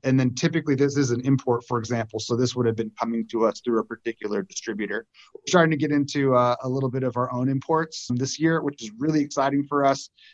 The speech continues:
and doing some, we're going straight to the source, organizing the actual transportation and importation. So that's a big departure for us and, and,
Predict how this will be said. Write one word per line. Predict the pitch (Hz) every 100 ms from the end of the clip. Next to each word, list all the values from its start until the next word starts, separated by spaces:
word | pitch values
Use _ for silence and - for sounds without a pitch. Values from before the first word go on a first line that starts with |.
| _
and | 131 127
doing | 135 135
some, | 131 120 120 -
we're | 123
going | 139 120
straight | - 151 147
to | 135
the | 131
source, | - 185 175 170 - -
organizing | - 131 139 131 131 120 120
the | 120
actual | 120 120 - 127
transportation | 117 127 117 113 110 - 147 143 123
and | 110
importation. | 107 92 104 - 147 143 139 139 - _ - _
So | - 139
that's | 139
a | 131
big | - 123 92
departure | 92 123 120 123 117
for | 117 117
us | 113 110
and, | 107 -
and, | 110 110